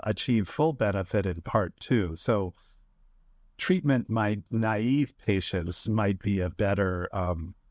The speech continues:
group of s-, subjects to enroll in a future study. And then, um, we ended up using a twenty-one day dosing schedule. And in part, this related,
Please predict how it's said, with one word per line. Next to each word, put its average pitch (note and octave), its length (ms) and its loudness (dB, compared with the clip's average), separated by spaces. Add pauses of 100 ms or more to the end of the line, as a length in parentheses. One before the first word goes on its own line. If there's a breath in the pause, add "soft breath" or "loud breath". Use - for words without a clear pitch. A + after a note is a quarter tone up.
(520)
group A#2 260 2
of G2+ 180 0
s-, - 320 -12
subjects G2+ 560 0
to A2 160 2
enroll G2 440 0
in F2+ 80 -4
a F2+ 80 -6
future G#2+ 460 -2
study. E2+ 500 -6 (760)
And C#3 140 4
then, D3+ 380 2
um, C3 480 0 (280)
we D#3 520 0
ended C#3 220 2
up C3+ 180 0
using B2+ 580 2
a A2 240 0
twenty-one A#2 920 0
day G2+ 460 -2
dosing A#2 540 0
schedule. C#3+ 680 -2
And B2+ 160 0
in A#2 140 0
part, C3 440 -2
this A#2 300 -2
related, A2 680 -2